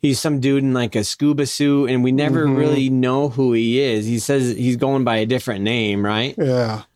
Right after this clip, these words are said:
Speaker 1: Well, the whole time, it was the old Invisiman.
Speaker 2: Yep.
Speaker 1: Son of a gun, dude. Doing it again, little sneaky guy.
Speaker 2: S O G.
Speaker 1: <laughs> Son of a gun.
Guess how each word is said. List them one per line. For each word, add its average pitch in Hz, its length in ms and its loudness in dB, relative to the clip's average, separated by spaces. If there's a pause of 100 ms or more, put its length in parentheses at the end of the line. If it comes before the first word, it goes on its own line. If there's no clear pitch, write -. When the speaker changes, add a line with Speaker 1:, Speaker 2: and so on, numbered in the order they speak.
Speaker 1:
Well, 135 160 0
the 143 100 -2
whole 170 220 0
time, 175 680 -2
it 165 240 -2
was 165 460 2
the 160 160 2
old 170 240 2
Invisiman. 120 800 0 (540)
Speaker 2:
Yep. 127 300 0 (340)
Speaker 1:
Son 139 280 -2
of 156 80 0
a 160 60 0
gun, 156 400 0
dude. 113 420 0 (200)
Doing 135 300 0
it 151 140 0
again, 151 320 0
little 120 180 0
sneaky 123 380 -2
guy. 123 440 -2 (240)
Speaker 2:
S 127 220 -2
O 143 140 2
G. 135 360 0 (600)
Speaker 1:
<laughs> - 80 -6 (1400)
Son 117 280 -2
of 160 120 2
a 175 60 0
gun. 101 420 -2